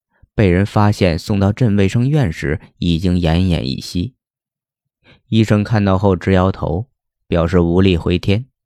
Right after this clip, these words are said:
劝慰家属趁尚有气息赶紧抬回家，不然不能进家门了。当时乡下的规矩是，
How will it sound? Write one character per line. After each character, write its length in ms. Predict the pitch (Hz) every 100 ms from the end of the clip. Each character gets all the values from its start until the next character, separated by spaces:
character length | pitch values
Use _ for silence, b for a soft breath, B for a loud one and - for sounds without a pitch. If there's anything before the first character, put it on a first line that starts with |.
| _ b b b
劝 280 | - - 107
慰 100 | 107
家 260 | 104 110 110
属 360 | 110 92 90 b b
趁 240 | - 110
尚 280 | 101 - 113
有 140 | 90 87
气 300 | - 120 92
息 320 | - 117 147 _ -
赶 260 | 101 101
紧 220 | 107 85
抬 240 | 90 85 90
回 160 | 87
家， 280 | 90 95 127 _ _ _ _ _ _
不 80 | 139
然 300 | 98 101 143 _ _ -
不 140 | 98
能 180 | 80 92
进 180 | 104 78
家 220 | 98 117
门 320 | 110 - 123
了。 120 | 139 _ _ _ _ _ _ _ _ _
当 200 | - 104
时 140 | 98 95
乡 240 | 104 98
下 100 | 98
的 140 | 92
规 220 | 85 98 98
矩 160 | 95
是， 360 | 85 90 80